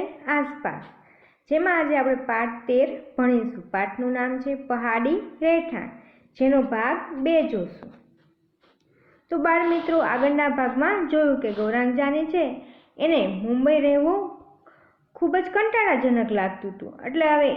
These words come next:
એ અને એની મોટર સા-, સાયકલ દ્વારા તે બીજા દેશમાં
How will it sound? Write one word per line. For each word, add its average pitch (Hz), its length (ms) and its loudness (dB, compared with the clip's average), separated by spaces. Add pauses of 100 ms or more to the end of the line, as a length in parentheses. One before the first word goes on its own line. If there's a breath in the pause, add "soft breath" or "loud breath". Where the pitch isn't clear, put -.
(120)
એ 349 140 2
અને 269 220 2
એની 240 120 2
મોટર 247 400 0
સા-, 233 420 -2 (100)
સાયકલ 233 380 0
દ્વારા 285 400 0 (720 soft breath)
તે 294 100 2
બીજા 269 320 2
દેશમાં 262 540 2